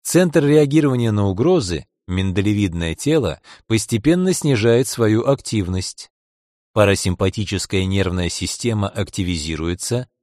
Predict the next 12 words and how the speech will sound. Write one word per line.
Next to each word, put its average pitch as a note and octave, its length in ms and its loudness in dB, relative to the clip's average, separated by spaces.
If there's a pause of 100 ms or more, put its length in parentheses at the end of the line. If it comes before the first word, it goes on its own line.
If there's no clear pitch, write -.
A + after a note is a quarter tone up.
(160)
повышается E3+ 840 2
выделение C#3+ 840 2
гормонов B2 560 0
счастья, G#2 720 -2 (100)
таких G#2 360 -2
как - 260 -4 (120)
дофамин F#2 760 -2 (200)
и G2 120 -4
серотонин. G#2+ 760 -2 (1120)
Все - 240 -2
чаще F#3+ 380 -2
возникают D3 640 0